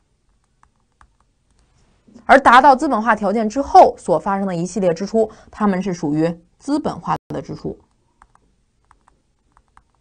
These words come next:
所以呢，大家可以记住是二三二原则。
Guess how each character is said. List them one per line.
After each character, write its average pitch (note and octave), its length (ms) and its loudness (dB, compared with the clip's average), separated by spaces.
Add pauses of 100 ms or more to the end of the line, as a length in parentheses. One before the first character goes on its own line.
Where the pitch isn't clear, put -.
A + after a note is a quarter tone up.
(1200)
所 - 180 -2
以 A#3+ 100 2
呢， F#3 100 0
大 G#3+ 140 0
家 G#3+ 120 4
可 G#3+ 100 -4
以 F3 100 -2
记 G#3+ 160 -8
住 F3+ 180 -4
是 F3 120 -6 (120)
二 A3 320 6 (220)
三 F#3 440 -4 (240)
二 F3+ 220 2 (140)
原 D3+ 180 -14
则。 D#3+ 260 -6